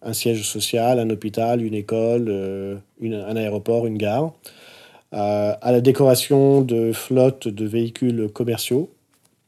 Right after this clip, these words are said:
décorer, euh, toutes les voitures orange, par exemple. C'est également, euh, sur le lieu de vente, euh, décorer, euh,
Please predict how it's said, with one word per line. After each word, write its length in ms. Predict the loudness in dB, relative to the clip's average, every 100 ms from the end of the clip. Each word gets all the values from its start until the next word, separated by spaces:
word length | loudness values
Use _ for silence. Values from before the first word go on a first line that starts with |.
| _ _ -16
décorer, 480 | -12 -6 -2 0 0
euh, 100 | -4
toutes 200 | -10 -8
les 80 |
voitures 300 | -8 -6 -6
orange, 400 | -6 -4 -4 -4
par 160 | -8 -10
exemple. 420 | -8 -6 -6 -8 _ _ _ _ _ _
C'est 200 | -6 -2
également, 580 | 4 4 4 4 4 2
euh, 40 |
sur 200 | 0 0
le 100 | 2
lieu 160 | 2 2
de 80 |
vente, 380 | 2 2 2 0
euh, 200 | -4 -2
décorer, 720 | -2 -4 -2 0 0 0 0
euh, 460 | 0 -2 -4 -6 -8